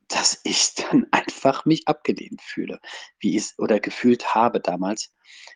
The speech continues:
Wie, wie, ähm, geht es dir denn damit, Christina, wenn du eine Grenze akzeptieren musst?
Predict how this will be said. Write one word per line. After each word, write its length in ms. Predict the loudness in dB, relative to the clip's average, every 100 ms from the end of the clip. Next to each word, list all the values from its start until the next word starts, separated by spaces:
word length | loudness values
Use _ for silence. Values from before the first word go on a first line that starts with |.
| 4
Wie, 220 | 8 10
wie, 380 | 10 10 8 6
ähm, 420 | -2 -4 -2 -2 -2
geht 220 | -2 -2
es 160 | -4 -4
dir 140 | -2
denn 180 | 2 2
damit, 300 | 4 2 -2
Christina, 640 | -8 -16 -14 -10 -8 -10 -14 _ -6
wenn 280 | -2 -2 -2
du 180 | -2
eine 140 | -2 -4
Grenze 360 | -4 -4 -4
akzeptieren 640 | -8 -8 -10 -8 -4 -4 -4
musst? 400 | -6 -8 -16 -20